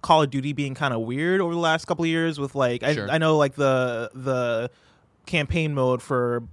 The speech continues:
Speaker 1: was it Black Ops four? You know, got
Speaker 2: Yeah, that was the
Speaker 1: removed.
Speaker 2: one. Yeah, that was the one that was just multiplayer.
Speaker 1: Yeah, and, like, there, I believe there were, like, some weird things about things getting shifted around, delayed, that this year could be maybe not a Sledgehammer game.
Speaker 2: Interesting.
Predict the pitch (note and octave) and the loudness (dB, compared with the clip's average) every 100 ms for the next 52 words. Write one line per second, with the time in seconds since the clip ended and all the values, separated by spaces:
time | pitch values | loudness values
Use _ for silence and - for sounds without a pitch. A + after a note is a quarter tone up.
0 | - D3 C#3 C#3+ C3+ B2 - - C#3 C#3+ | -10 -6 -2 0 0 0 -6 -2 0 2
1 | D3 D3 - D3+ C#3+ C3 C3+ C3 D3 B2 | 0 -4 -6 -2 2 2 4 2 2 0
2 | A2 A#2 G2 G#2 A2 G#2+ G#2 F#2+ G2 F#2 | 0 -2 0 -2 -2 -4 -4 -4 -8 -10
3 | F#2 F#2 F2+ F2+ D#2 D#3 C#3 B2+ B2 A#2+ | -8 -10 -10 -12 -4 2 4 4 0 -2
4 | C3 C#3+ C3+ D3 D#3 D3+ A2 - - - | -2 0 0 2 4 2 -4 -14 -18 -4
5 | E3+ F#3+ B3 B3 A#3 - F#3 D3 E3 - | 0 2 4 6 6 4 -2 0 0 -2
6 | D3+ C#3+ C#3 C3 - - D3+ D3+ C#3 C#3+ | -4 0 2 2 0 -6 -4 -2 -4 -4
7 | C#3 A#2 B2+ C#3+ D3 B2+ B2 C#3 D3 C3 | -6 -4 0 0 0 -2 -2 -2 0 0
8 | A#2 - - _ _ - D#3 G#3+ - F#3 | 0 -4 -20 _ _ -6 2 2 2 2
9 | F#3+ C#3 - G3+ B2 - _ _ _ D#3 | 2 2 0 0 -2 -16 _ _ _ -4
10 | C#3+ C#3+ C#3+ B2 C#3 B2+ C3 C#3+ A#2 A2+ | 0 0 2 2 2 0 -4 -4 -4 -6
11 | A2 B2 F#2 F#2+ G2 - | -8 -8 -12 -12 -12 -12